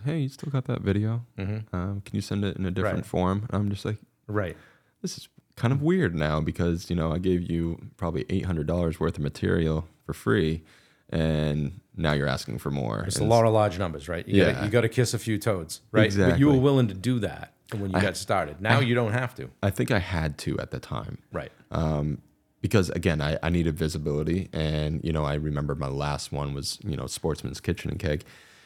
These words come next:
Speaker 1: and they had a big family, and they all shared it. And so I think about halfway through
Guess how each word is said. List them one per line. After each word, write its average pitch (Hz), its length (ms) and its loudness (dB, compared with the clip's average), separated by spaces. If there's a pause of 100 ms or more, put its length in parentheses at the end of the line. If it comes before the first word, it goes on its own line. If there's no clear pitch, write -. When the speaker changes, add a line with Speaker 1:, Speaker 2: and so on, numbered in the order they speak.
(260)
Speaker 1:
and 80 680 2 (580)
they 87 140 -2
had 82 100 0
a 76 40 -2
big 73 220 -6
family, 73 540 -4 (180)
and 80 100 -4
they 78 80 2
all 78 140 -2
shared 76 400 2
it. 76 260 -2
And 76 380 0
so 82 480 0 (240)
I 80 60 -6
think 101 240 0
about 85 300 0
halfway 87 420 2
through 85 840 2